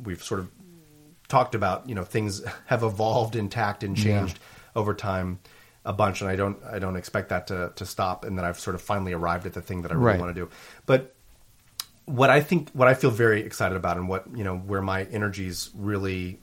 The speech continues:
Speaker 1: um, I think can best come to bear at this point, um, is looking at sort of the broad governance landscape in, at the global level.
Speaker 2: Mm-hmm.
Speaker 1: How do we as a global society deal with global challenges
Speaker 2: Yeah.
Speaker 1: like climate change,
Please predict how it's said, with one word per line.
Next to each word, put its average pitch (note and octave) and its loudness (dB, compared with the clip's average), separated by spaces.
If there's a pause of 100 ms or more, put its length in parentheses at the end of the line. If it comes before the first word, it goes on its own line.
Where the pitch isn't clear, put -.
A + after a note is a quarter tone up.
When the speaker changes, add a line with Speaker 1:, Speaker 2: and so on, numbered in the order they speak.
Speaker 1:
um, F2 -6 (320)
I G2+ -4
think G2+ -4
can G#2 -4
best F#2 -2
come F#2+ -6
to F#2 -6
bear F2+ -4
at F2+ -8
this F2+ -8
point, - -10 (580)
um, F#2 -4
is B2+ 2
looking A#2+ 0
at F#2+ -2
sort G#2+ -4
of F#2 -6
the G2 -4
broad G2+ 0 (200)
governance G2 -4
landscape F#2 -6 (220)
in, F2+ -6 (720)
at - -6
the G#2+ -6
global G2+ 0
level. A#2 0 (160)
Speaker 2:
Mm-hmm. G2+ 2 (240)
Speaker 1:
How A#2+ 2
do B2 4
we A2+ 2
as G2 2
a G2+ 0
global G2 -2
society F#2+ -2
deal A#2 0
with G2 -4
global A2 2
challenges F2 -4
Speaker 2:
Yeah. G2+ 4
Speaker 1:
like E2+ -6
climate F2 -2
change, E2+ -8